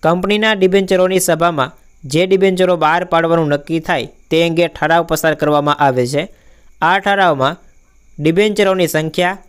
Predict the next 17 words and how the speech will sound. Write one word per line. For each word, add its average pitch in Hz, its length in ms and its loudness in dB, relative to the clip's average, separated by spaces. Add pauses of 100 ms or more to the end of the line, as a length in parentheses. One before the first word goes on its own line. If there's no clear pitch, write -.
(280)
રકમ 185 460 0 (180)
અને 175 200 0
વ્યાજના 175 500 0
દરને 170 380 0
સ-, 143 40 -6 (440)
વ્યાજના 165 540 0
દરની 175 340 0
શરતો 165 360 0
સ્પષ્ટ 175 440 -4
કરવામાં 151 460 0
આવે 127 280 2
છે. 151 240 -6 (600)
ત્યારબાદ 202 360 0
બીજું 202 260 0
છે 202 120 0
વિજ્ઞાપન 185 520 0
પત્ર. 170 360 -2